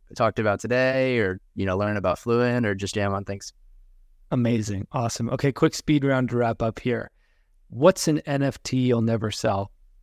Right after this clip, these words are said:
Speaker 1: Oh, my tiny dinos, man. My, my avatar.
Speaker 2: <laughs> That's right. Tell, for those, those who don't know about the tiny dino,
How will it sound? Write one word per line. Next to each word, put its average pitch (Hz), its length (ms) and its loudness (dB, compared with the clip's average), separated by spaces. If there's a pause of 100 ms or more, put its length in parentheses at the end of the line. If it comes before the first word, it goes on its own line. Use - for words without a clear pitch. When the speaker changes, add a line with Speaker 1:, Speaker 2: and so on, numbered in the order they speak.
Speaker 1:
Oh, 101 260 4
my 107 180 2
tiny 107 280 0
dinos, 107 340 2
man. 80 320 -6
My, 90 300 -4
my 98 180 -2
avatar. 113 400 -6 (280)
Speaker 2:
<laughs> - 260 -20
That's 117 720 -2
right. 120 440 -2
Tell, 170 300 4 (200)
for 175 180 0
those, 170 480 4
those 151 340 2
who 151 80 -4
don't 143 300 0
know 139 440 0 (180)
about 135 280 -2
the - 80 -4
tiny 127 380 -2
dino, 120 640 0